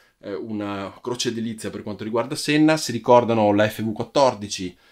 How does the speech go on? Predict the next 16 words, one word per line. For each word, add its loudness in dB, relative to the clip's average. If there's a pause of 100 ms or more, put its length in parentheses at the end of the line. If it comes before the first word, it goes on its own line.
(160)
la -8
F -8
V -8
quattordici -10
B -6
con -6
le -6
sospensioni -8
attive, -4
la 0
F -8
V -10
quindici -2
di, -6
di -10
Prost, -4